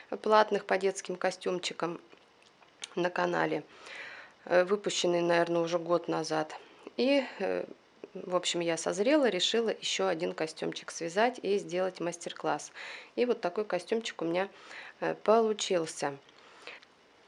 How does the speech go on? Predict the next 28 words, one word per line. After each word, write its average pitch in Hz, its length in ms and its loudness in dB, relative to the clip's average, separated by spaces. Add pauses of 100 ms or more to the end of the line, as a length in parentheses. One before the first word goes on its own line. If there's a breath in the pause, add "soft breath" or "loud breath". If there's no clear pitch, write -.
(720 loud breath)
Давайте 208 420 4
немножко 220 440 2
расскажу 202 480 2
по 220 200 6
пряже. 180 520 2
Вязала 226 460 6
из 202 300 0
Alize 196 500 4
Шикерим 185 640 2
Baby 175 540 2 (320 loud breath)
в - 60 -14
ста 208 180 6
граммах 190 420 4
триста 202 420 0
двадцать 185 480 2
метров. 285 380 2 (100)
Вязала 214 520 4
в 185 140 0
одну 202 260 4
ниточку 220 600 -2
на 220 260 0
спицах 254 480 -8
номер 196 360 0
три. 160 380 -4 (1500 loud breath)
Так, 175 320 6
это 277 280 6
у - 200 0
нас 185 580 0